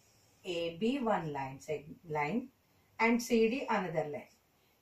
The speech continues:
If you take anywhere, the distance between two lines anywhere equal and they never meet, those are called parallel lines. Now, A B parallel to C D, they never meet. What is the in-,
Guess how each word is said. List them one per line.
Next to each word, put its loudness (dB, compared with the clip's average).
If 0
you 12
take 6
anywhere, 8
the 8
distance 2
between 0
two 0
lines 6
anywhere 8
equal 2
and 8
they 12
never 12
meet, 6
those -6
are 6
called 8
parallel 6
lines. -10
Now, 8
A 0
B 2
parallel -2
to 4
C 0
D, -6
they 0
never 12
meet. 4
What -6
is -4
the 4
in-, -8